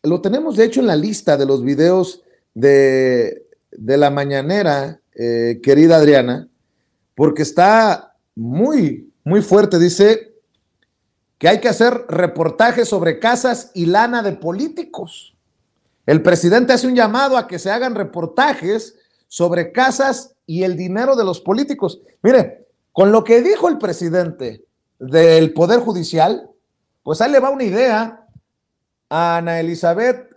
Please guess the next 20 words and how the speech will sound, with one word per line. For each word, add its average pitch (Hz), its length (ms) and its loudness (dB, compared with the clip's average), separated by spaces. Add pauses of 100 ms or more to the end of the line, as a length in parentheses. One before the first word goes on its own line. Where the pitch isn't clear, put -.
eh, 160 720 -6
García 165 540 2
Vilchis, 240 760 -6 (680)
la 156 180 0
mujer 196 540 -2
encargada 185 1200 -2 (920)
del 160 440 0
quién 220 200 2
es 180 140 -4
quién 214 160 0
en 220 100 0
las 175 140 4
mentiras 185 440 0
de 170 80 2
la 151 120 2
semana, 196 380 -2
para 165 220 -2
que 156 100 -6
también 170 680 -2 (540)
se 131 880 -4